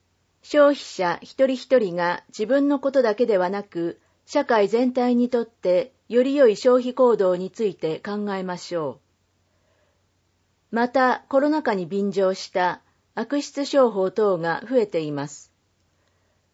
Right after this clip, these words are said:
困った時は一人で悩まず、消費者ホットラインにご相談ください。お近くの消費生活センターや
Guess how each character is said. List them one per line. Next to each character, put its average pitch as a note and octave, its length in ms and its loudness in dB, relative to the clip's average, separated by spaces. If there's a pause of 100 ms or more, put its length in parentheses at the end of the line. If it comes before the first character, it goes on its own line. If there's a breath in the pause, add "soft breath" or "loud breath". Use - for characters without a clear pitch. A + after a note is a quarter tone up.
(100)
困 C#4 200 2
っ D4 120 0
た G#3 120 -2
時 G3+ 280 -6
は E3 340 -2
一 - 240 -4
人 B3 140 -2
で F3+ 100 0
悩 F#3+ 260 -2
ま F#3+ 140 -4
ず、 D#3+ 380 -12 (560)
消 C#4+ 300 4
費 - 60 -4
者 F3+ 380 -2
ホ A3 120 -6
ッ - 20 -8
ト C4+ 200 2
ラ C4 120 4
イ G3 160 -2
ン D#3+ 160 -8
に D#3+ 240 -8
ご F#3 100 -2
相 G#3 240 -2
談 F#3+ 240 -6
く F#3+ 100 -10
だ E3+ 140 -4
さ D#3+ 160 -8
い。 C3 140 -10 (1200)
お A3 80 -2
近 C#4 300 -4
く C4+ 140 -2
の B3 300 -2 (200)
消 C#4+ 260 2
費 C#4 160 -4
生 C#4 220 2
活 C4+ 200 -6
セ C4 200 -2
ン G#3+ 80 -4
タ F3 220 0
ー E3+ 100 0
や D#3+ 300 -2